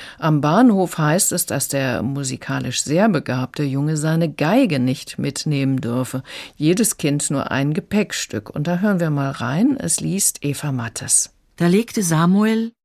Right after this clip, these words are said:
Speaker 2: der seit ihrem Weggang von zu Hause kein Wort gesagt hatte,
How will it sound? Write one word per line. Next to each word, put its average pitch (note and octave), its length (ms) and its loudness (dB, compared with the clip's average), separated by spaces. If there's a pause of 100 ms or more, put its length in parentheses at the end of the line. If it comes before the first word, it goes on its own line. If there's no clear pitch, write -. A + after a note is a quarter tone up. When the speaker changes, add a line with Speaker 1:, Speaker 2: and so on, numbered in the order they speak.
Speaker 2:
der E3+ 140 2
seit F3+ 280 2
ihrem F3 260 0
Weggang E3 380 0
von E3 200 0
zu D3+ 200 -2
Hause D#3+ 300 0
kein F3+ 340 2
Wort E3+ 300 -2
gesagt D#3 460 -2
hatte, D3 320 -2